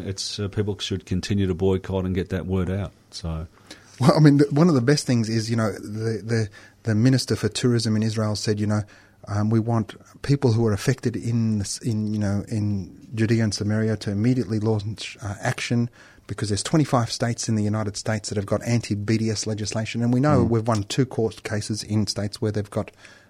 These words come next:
Speaker 2: uh, B D S legislation, and we've had them overturned because it's unconstitutional. So we
Speaker 1: Fantastic.
Speaker 2: welcome
Speaker 1: Yeah, yeah.
Speaker 2: twenty-five more cases and twenty-five more opportunities to have them thrown out of, uh,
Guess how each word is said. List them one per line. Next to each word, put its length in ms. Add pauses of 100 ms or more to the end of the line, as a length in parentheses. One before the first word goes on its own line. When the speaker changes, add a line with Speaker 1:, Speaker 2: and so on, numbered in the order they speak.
(120)
Speaker 2:
uh, 140
B 160
D 100
S 140
legislation, 640
and 360 (340)
we've 140
had 220
them 180
overturned 640
because 300
it's 160 (100)
unconstitutional. 880
So 140
we 140 (200)
Speaker 1:
Fantastic. 320
Speaker 2:
welcome 380 (340)
Speaker 1:
Yeah, 140
yeah. 80
Speaker 2:
twenty-five 800
more 140
cases 440
and 120
twenty-five 480
more 100
opportunities 580
to 60
have 160
them 160
thrown 320
out 180
of, 200
uh, 180